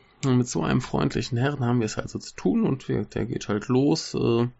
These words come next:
mit diesen Mordopfern zu reden und das ist erstmal das große Rätsel des Films, äh, was das jetzt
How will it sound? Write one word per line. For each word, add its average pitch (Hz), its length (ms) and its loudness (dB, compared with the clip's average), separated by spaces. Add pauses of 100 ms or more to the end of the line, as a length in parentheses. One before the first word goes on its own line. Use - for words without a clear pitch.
(120)
mit 117 280 0
diesen 107 460 0
Mordopfern 147 920 0
zu - 380 -6
reden 117 560 2
und 110 240 -4
das 110 100 -8
ist - 140 -6
erstmal - 520 -2 (920)
das - 160 -2
große 120 580 2
Rätsel 117 460 2
des 110 200 -2
Films, 113 520 0
äh, 113 240 -2
was - 380 -8
das - 360 -4
jetzt - 500 -4